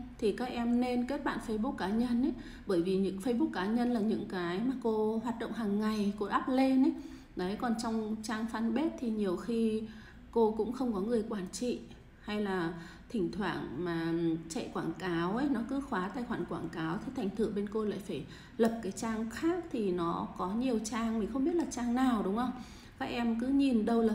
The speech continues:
Facebook ấy, thì bên cô chỉ có, cô chỉ có một cái Facebook cá nhân duy nhất là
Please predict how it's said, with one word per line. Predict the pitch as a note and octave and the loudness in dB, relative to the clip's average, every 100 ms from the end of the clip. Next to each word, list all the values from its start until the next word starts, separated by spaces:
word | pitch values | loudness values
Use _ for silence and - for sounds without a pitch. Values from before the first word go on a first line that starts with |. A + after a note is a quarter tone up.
| - | 2
Facebook | A3+ A3+ D4+ | 2 4 2
ấy, | E4+ - - - | 0 -6 -14 -2
thì | A3+ G3 F#3+ F#3+ - - - | 4 4 4 0 -6 -6 0
bên | A3 G#3+ | 0 2
cô | A3+ | 0
chỉ | A3+ G3+ | 0 -4
có, | E3 E3 E3+ F#3+ A3+ | -2 -2 -2 -2 4
cô | A#3 A3+ | 6 8
chỉ | A3+ | 6
có | F3+ D#3+ | -2 0
một | G3 A#3+ B3 | 2 2 0
cái | G3 - | -4 -2
Facebook | A3 G3+ - | -2 -2 -4
cá | F#3 | -4
nhân | G#3+ A3+ A3+ | 0 2 4
duy | A#3+ A#3 | 2 2
nhất | B3 F4+ | 2 2
là | D#4+ | 0